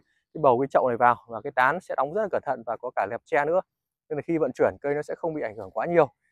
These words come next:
Về mình trồng thì cái lứa quả này, lứa hoa này vẫn giữ được. Chỉ khoảng tầm, ờ, hai tuần nữa là cái quả xanh này nó sẽ chín. Khoảng tầm bốn tuần nữa thì cái hoa này là mình cũng có thể thu hoạch được những quả nho thân gỗ cho hương vị và cái chất lượng rất là tốt anh chị nhé. Nho thân gỗ thực tế thì,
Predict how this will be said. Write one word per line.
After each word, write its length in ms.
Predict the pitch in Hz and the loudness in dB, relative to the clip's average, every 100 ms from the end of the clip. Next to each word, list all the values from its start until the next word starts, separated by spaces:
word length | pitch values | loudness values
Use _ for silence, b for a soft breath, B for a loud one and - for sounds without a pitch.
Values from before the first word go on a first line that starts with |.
| _ - | _ 0
Về 140 | 120 | 0
mình 140 | 120 | 0
trồng 220 | 117 139 120 _ | 4 4 4 _
thì 60 | - | -6
cái 80 | 135 | 0
lứa 100 | 170 | 2
quả 160 | 120 98 | 2 0
này, 160 | 110 104 _ | -2 -6 _
lứa 100 | 143 | -4
hoa 200 | 160 151 | 2 2
này 160 | 135 113 | 2 -2
vẫn 160 | 151 | -4
giữ 140 | 185 208 | 0 4
được. 200 | 160 _ _ _ _ | 4 _ _ _ _
Chỉ 80 | 113 | -8
khoảng 240 | 104 104 101 | -6 -6 0
tầm, 320 | 120 117 113 | 0 0 -2
ờ, 180 | 107 104 _ _ _ | -2 -4 _ _ _
hai 160 | - 165 | -2 2
tuần 200 | 156 127 | 2 2
nữa 260 | 143 185 196 _ | 2 0 -2 _
là 120 | 127 110 | -10 -8
cái 120 | 143 | -4
quả 120 | 110 | -4
xanh 180 | - 151 | 0 -2
này 80 | 127 | -2
nó 100 | 127 | -6
sẽ 160 | - 139 | -12 -18
chín. 260 | - 151 220 _ _ _ | -6 -6 -6 _ _ _
Khoảng 160 | 110 104 | -6 -2
tầm 160 | 113 | -2
bốn 160 | 113 170 | 0 0
tuần 180 | 175 127 | 2 2
nữa 200 | 139 185 - | 2 -2 -2
thì 60 | |
cái 120 | 120 139 | -8 -2
hoa 180 | 151 147 | 0 2
này 140 | 135 - _ | 0 -4 _
là 120 | 110 | -8
mình 160 | 117 110 | -6 -8
cũng 260 | 151 165 190 _ _ - | -12 -14 -14 _ _ -6
có 80 | |
thể 160 | 151 104 | 2 2
thu 80 | 147 | 2
hoạch 180 | 151 131 | 0 0
được 80 | 113 | -4
những 120 | 123 151 | -10 -2
quả 280 | 110 98 - | -2 -2 -8
nho 140 | 147 | -6
thân 180 | 143 143 | -6 -6
gỗ 280 | 151 175 175 | -4 -2 -4
cho 100 | - | -4
hương 160 | 147 143 | -8 -6
vị 180 | 147 - _ _ - | -6 -8 _ _ -10
và 80 | 113 | -8
cái 80 | 120 | -6
chất 160 | 175 | -6
lượng 120 | 175 | -6
rất 100 | 165 | 0
là 60 | 196 | 0
tốt 200 | 190 196 | 2 0
anh 60 | 175 | 0
chị 100 | 160 | 0
nhé. 80 | 185 _ - | -2 _ -6
Nho 120 | 147 | -2
thân 140 | 156 | -2
gỗ 260 | 147 175 196 | 0 0 0
thực 120 | 127 - | -2 2
tế 180 | 151 | 2
thì, 60 | 170 | 4